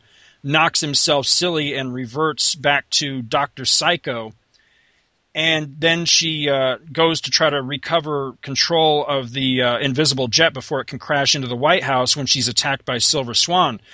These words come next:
She beats down the Silver Swan, and she likewise crashes to the ground not far from where Doc-, Doctor Psycho crashed. Now, Doctor Psycho,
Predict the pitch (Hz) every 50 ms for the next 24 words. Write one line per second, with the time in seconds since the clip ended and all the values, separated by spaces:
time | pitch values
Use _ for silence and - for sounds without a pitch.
0 | - - - - - - _ - - - - 196 196 190 185 151 113 - 185 185
1 | 190 - - - 170 165 165 156 147 139 - - 165 156 135 - - - - 175
2 | 196 202 190 165 143 135 123 - - 185 175 147 151 180 226 - - 151 143 135
3 | 127 117 - - _ - 175 180 190 180 - - 156 135 - - - 175 151 147
4 | 123 113 139 151 165 156 139 127 127 139 151 151 123 - - - 151 139 135 131
5 | - 143 131 135 131 127 117 - 131 113 - - - 135 - - - - - 120
6 | - - - 214 233 220 - 156 123 120 - - 131 117 110 107 101 - - -
7 | - - _ _ _ _ _ _ _ _ _ - 160 165 160 147 139 123 190 214
8 | 226 - 202 170 - - 208 214 226 - - 165 147 147 143 139 139 131